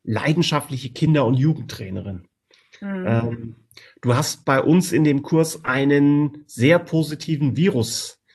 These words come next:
Speaker 1: gesteckt, nämlich, dass wir versuchen, wirkliche Top-Trainer auch in die Jugendförderung mit hineinzunehmen. Ähm,
Speaker 2: Das ist
Speaker 1: ist
Speaker 2: schön zu hören. <laughs>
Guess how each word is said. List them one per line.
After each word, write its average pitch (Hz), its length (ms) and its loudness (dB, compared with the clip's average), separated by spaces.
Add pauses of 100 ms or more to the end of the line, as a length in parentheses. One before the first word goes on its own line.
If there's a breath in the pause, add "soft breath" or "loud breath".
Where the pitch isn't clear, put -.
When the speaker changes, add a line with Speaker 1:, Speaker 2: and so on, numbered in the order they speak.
(160)
Speaker 1:
gesteckt, - 640 -4
nämlich, 131 680 0 (320 loud breath)
dass 127 260 -2
wir 127 160 2
versuchen, 165 880 0 (140 loud breath)
wirkliche 160 640 -2
Top-Trainer 151 880 -2
auch - 260 -2
in 143 180 2
die 135 140 0
Jugendförderung 120 1500 -2 (680 soft breath)
mit 113 160 -4
hineinzunehmen. 98 960 -6 (240)
Ähm, 117 400 -4
Speaker 2:
Das 123 180 -6
ist - 160 -4
Speaker 1:
ist 165 60 4
Speaker 2:
schön 311 180 0
zu 339 140 -4
hören. 185 340 -4 (240)
<laughs> 262 460 4